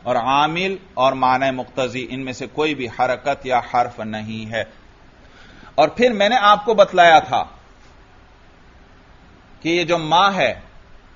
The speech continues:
इसमें दो तकरीरें की थी। एक तकरीर क्या? कि ये माए मौसूफा हो, दूसरी तकरीर क्या? माए मौसूला हो। और माए मौसूला की सूरत में एतराज होता था कि वो तो मारिफा होता है। तो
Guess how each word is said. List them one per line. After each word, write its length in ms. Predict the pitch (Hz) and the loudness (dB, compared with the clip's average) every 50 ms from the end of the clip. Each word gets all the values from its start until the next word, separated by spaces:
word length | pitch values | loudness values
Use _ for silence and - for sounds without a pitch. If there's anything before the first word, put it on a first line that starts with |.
| - - - _ - - - | -20 -20 -20 _ -20 -16 -14
इसमें 280 | - - 170 180 170 151 | -12 -12 -8 -8 -6 -4
दो 140 | 147 180 196 | -2 -2 -2
तकरीरें 520 | - 170 - - 147 147 143 143 143 139 | -2 -4 -6 -4 -4 -2 -2 -2 -4 -6
की 180 | - - 123 110 | -8 -8 -10 -12
थी। 260 | 101 - 104 95 90 - - | -12 -12 -16 -18 -16 -8 -4
एक 220 | 143 156 147 - | -4 -4 -2 -4
तकरीर 320 | 165 160 165 165 165 170 156 | -4 -4 -4 -4 -4 -6 -4
क्या? 320 | - 170 170 170 - - - - - - - - - - - - - - - - - - - | -2 0 0 0 0 -4 -10 -18 -20 -20 -20 -20 -20 -20 -20 -20 -20 -20 -20 -20 -20 -12 -8
कि 60 | - | -4
ये 100 | 147 160 | -4 -2
माए 440 | 151 151 151 156 160 170 180 202 180 175 - - - | 0 2 2 4 4 4 2 0 -2 -8 -16 -18 -12
मौसूफा 640 | 120 131 143 147 139 - - 156 - 175 - 180 180 | -4 -2 -2 -2 -2 -4 -6 -6 -4 0 2 2 2
हो, 180 | 151 131 113 | 2 0 -4
दूसरी 280 | 110 120 139 139 - 160 | -4 -6 -8 -6 -6 -6
तकरीर 380 | 156 170 143 151 160 165 170 160 | -4 -4 -4 -4 -4 -4 -6 -4
क्या? 420 | - 170 175 175 185 190 - - - - 175 - - 170 - - - - | -2 0 2 2 2 0 -2 -8 -18 -20 -20 -18 -18 -18 -18 -18 -14 -4
माए 240 | 123 143 156 170 175 | 0 2 4 4 2
मौसूला 600 | 165 160 156 151 143 - - 156 156 156 170 180 | 2 0 0 -2 -2 -4 -6 -6 -2 2 4 4
हो। 180 | 180 165 147 | 4 4 2
और 180 | 139 131 135 135 | 4 4 2 2
माए 180 | 143 151 160 156 | 4 2 0 2
मौसूला 460 | 156 151 143 - - 160 180 196 202 | 0 -2 -4 -4 -2 0 2 2 2
की 120 | 190 190 | 0 -2
सूरत 320 | 165 - 165 165 165 156 156 | -6 -4 -4 -4 -4 -4 -4
में 100 | 160 156 | -6 -8
एतराज 400 | 143 - 147 143 151 185 202 180 | -4 -2 0 2 2 2 0 0
होता 260 | 180 151 - 143 135 | -4 -4 -2 -2 -2
था 120 | - 160 175 | -2 -2 -4
कि 120 | 170 147 | -4 -4
वो 80 | 135 135 | -6 -6
तो 100 | 147 156 | -6 -4
मारिफा 420 | 170 180 196 214 233 202 208 233 | 0 2 2 2 2 2 2 2
होता 360 | 214 214 214 - - 180 165 | 2 2 0 0 0 0 2
है। 120 | 151 143 120 | 2 0 0
तो 400 | - - - - - 139 139 | -2 -6 -14 -14 -10 -8 -8